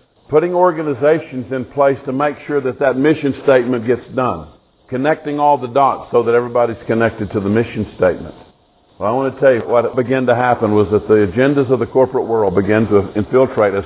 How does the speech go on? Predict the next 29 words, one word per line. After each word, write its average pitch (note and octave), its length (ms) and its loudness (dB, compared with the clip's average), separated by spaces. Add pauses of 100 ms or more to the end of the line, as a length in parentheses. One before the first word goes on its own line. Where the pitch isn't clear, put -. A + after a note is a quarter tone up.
(100)
practical C3 520 0 (280)
realities B2 640 0
within A2+ 320 2
the G#2+ 180 -2
church, G#2+ 280 2 (560)
and G#2+ 160 2
the G#2 60 4
damage A2 520 0
was G2 180 0
remarkable. G2 680 -2 (800)
'Cause G2+ 100 -12 (260)
I A2+ 120 0
want C3+ 180 -2
to C3 60 -14
tell C3+ 100 0
you, A#2 60 -2
most C3 320 0 (100)
churches C3+ 400 -2
have G#2 160 2
missed A2 320 0 (420)
the G2+ 60 -4
mission G2+ 460 0
statement. D#2+ 340 0 (960)
If D#2+ 80 -10
you're G2+ 120 0
going C3+ 340 -2
to B2+ 80 0
have B2 280 0
one, D#2 300 -2